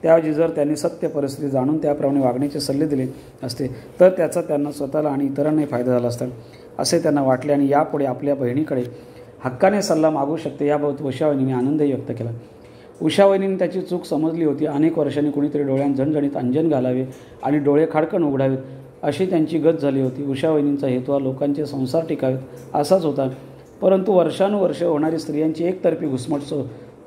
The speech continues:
सोडवण्यात आपल्याला अपयश आले, परंतु आपल्या बहिणीने मात्र त्यांचा स्वतःचा आणि इतरांचाही आत्मसन्मान जागृत केला, याबाबत तिचे मनापासून आभार मानले. इथे दुसरा प्रश्न आहे, कृती करा.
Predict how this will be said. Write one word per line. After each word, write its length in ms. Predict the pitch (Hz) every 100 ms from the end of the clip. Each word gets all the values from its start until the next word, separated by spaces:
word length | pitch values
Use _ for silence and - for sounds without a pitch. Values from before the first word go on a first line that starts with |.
| -
सोडवण्यात 560 | - 139 147 156 147 135 139
आपल्याला 360 | 120 151 156
अपयश 360 | 139 143 180 175
आले, 180 | 139 135
परंतु 320 | 143 143 139
आपल्या 300 | 131 135 175
बहिणीने 340 | 151 139 143
मात्र 280 | 143 139 143
त्यांचा 300 | 139 131 131
स्वतःचा 460 | 143 131 139 156 156
आणि 120 | 143
इतरांचाही 500 | 135 147 165 165 185 185 - - -
आत्मसन्मान 640 | 156 196 190 165 156 156
जागृत 340 | 139 135 165 196
केला, 260 | 165 147 135 135 - -
याबाबत 380 | 156 160 151 135 135
तिचे 200 | 135 147
मनापासून 580 | 135 135 139 135 147 -
आभार 320 | 131 120 123
मानले. 260 | 117 110 104 - - - - - - - - - - - - - - - - - - - - - - 160
इथे 140 | 165
दुसरा 240 | 160 185
प्रश्न 280 | 175 165 -
आहे, 120 | 160
कृती 360 | 160 156 165 196
करा. 280 | 160 127